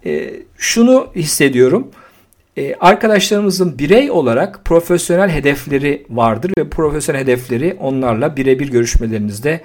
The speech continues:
ortaya çıkarmanız, konuşmanız son derece anlamlı, e, bence. E, bu profesyonel hedeflere katkı sağlayan işlerde daha, e,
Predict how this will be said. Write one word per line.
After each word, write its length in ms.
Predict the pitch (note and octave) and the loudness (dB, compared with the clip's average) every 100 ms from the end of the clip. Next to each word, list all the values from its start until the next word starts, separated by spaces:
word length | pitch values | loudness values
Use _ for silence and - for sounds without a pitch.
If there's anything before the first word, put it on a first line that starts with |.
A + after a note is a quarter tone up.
| - _ - | -14 _ -2
ortaya 380 | C#3 C3+ C#3 | 0 2 0
çıkarmanız, 560 | C3+ - B2 A#2 A2 A#2 | 0 -2 0 0 -2 -4
konuşmanız 580 | - B2+ B2 - A2+ C3 | -4 -4 -4 -4 -4 -4
son 280 | - B2 A#2 | -2 -2 -2
derece 220 | A2+ - | -2 -4
anlamlı, 640 | B2+ B2 A#2+ B2 B2 C3 A#2 | -2 0 0 0 -2 -4 -10
e, 160 | G#2+ | -8
bence. 460 | G2+ G#2 G2 E3 - - - - - - _ | -4 -4 -4 -6 -6 -14 -20 -20 -20 -20 _
E, 180 | D3 F#3 | -6 -4
bu 100 | C4+ | -2
profesyonel 720 | - A3+ A3+ A#3+ - A#3+ C4 | 4 4 4 0 0 2 2
hedeflere 880 | G3+ F#3+ F3+ F#3 - F3 F3 A3+ C#4+ _ _ _ _ _ | 2 4 4 2 0 0 2 0 -4 _ _ _ _ _
katkı 480 | - E3+ E3+ - C#4 | 2 2 2 -4 -2
sağlayan 640 | - E3+ D3+ C#3+ C3+ C3 | 0 2 2 2 0 0
işlerde 760 | G3 - - C#3 B2+ D#3 B3+ F#3 E3 | -4 -4 0 0 0 -2 -4 -4 -2
daha, 500 | D#3+ E3+ A3+ A#3+ - _ | 0 0 -2 -4 -12 _
e, 240 | D#3 D3+ | -8 -6